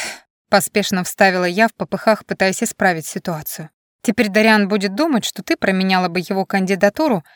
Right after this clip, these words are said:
на какого-то завалящего миллионеришку лишь потому, что тебе нужна личная яхта». С сарказмом и надеждой на успех выпалила я. «О, красавчик, ничего подобного»,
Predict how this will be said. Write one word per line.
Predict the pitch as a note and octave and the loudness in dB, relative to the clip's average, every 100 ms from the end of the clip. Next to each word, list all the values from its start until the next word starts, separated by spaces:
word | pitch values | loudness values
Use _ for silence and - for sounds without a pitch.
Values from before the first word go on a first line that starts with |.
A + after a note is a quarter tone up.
| _ - | _ -2
на | A#3 | 0
какого-то | C4+ C4 C#4+ B3+ B3 | 0 0 0 0 0
завалящего | A3 A#3 B3 B3+ - A3 | 2 2 2 -2 -2 2
миллионеришку | A3+ A#3 B3 B3 G3+ E3+ E3 - F#3+ | 2 4 4 4 2 0 -6 -6 -4
лишь | F#3 - | -4 -2
потому, | G#3 A3+ A#3+ D4 D#4 - | 0 2 2 -2 -8 -16
что | - - | -12 -4
тебе | G#3+ G3 C#4 | -2 0 2
нужна | A3+ G3 F#3+ | 2 2 2
личная | G#3+ - A#3 F3+ | 0 0 -2 -2
яхта». | D3+ D3 - D#3 - _ _ | -6 -10 -12 -16 -16 _ _
С | - | -2
сарказмом | - G3+ - C4 A3+ G3 F#3+ | 2 2 4 2 4 0 0
и | |
надеждой | F#3+ F#3 G#3+ F#3+ G3 | -2 0 -2 0 0
на | F#3+ | 0
успех | F#3 - C4 - | -4 -4 -4 -2
выпалила | G3+ F#3 F3 E3+ | -4 -2 -4 -4
я. | E3+ D#3+ D3+ _ _ _ _ _ _ | -6 -10 -14 _ _ _ _ _ _
«О, | - G3 F3+ E3+ A#3 | -4 -2 0 -4 -10
красавчик, | - G3 D#3 - A#3 A3 - - - _ _ | -10 -8 -6 -6 -4 -6 -8 -14 -14 _ _
ничего | G#3+ F#3 F3 - F#3 G3 | -2 -2 -2 -6 -4 -4
подобного», | A#3+ D#4 D4+ D4+ G#3+ E3+ E3 D#3 | -2 -2 -2 -4 -6 -6 -8 -8